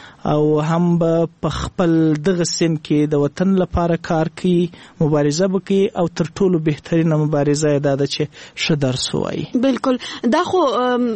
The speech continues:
Speaker 2: طبعاً په افغانستان کې د افغانستان ټول وګړي د سولې لپاره کار کوي او دا یې مکلفیت دی چې په دې برخه کې کار وکړه. ا، ا، هغوی هر، ام، د دغه ګروپ د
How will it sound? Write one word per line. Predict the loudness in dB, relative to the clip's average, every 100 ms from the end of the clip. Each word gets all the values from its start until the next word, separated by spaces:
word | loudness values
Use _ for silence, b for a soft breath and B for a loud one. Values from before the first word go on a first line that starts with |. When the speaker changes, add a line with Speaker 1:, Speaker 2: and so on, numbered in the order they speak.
| -4 -2 0
Speaker 2:
طبعاً | 2 2 2
په | 0 0
افغانستان | -2 -2 0 2 2 2
کې | 0 2
د | -2
افغانستان | -2 -2 -2 0 2 0
ټول | -2 2 4 4
وګړي | 2 2 0 0
د | 0
سولې | 0 2
لپاره | 0 0 -2 -4 B B B -2
کار | 0 0 0
کوي | 0 2 0 0
او | 0
دا | 2 2
یې | 2
مکلفیت | 0 -2 -2 0 2 2 0
دی | -4
چې | -2
په | -2
دې | 0
برخه | 0 -4
کې | -4 -2
کار | 0
وکړه. | 0 -4 B B B -2
ا، | 0 0 0
ا، | 0 2 4
هغوی | 4 4 2 0
هر، | 0 0 -4 -4
ام، | 0 2 2
د | 2 0
دغه | 2 2 2 2 2
ګروپ | 0 2
د | -2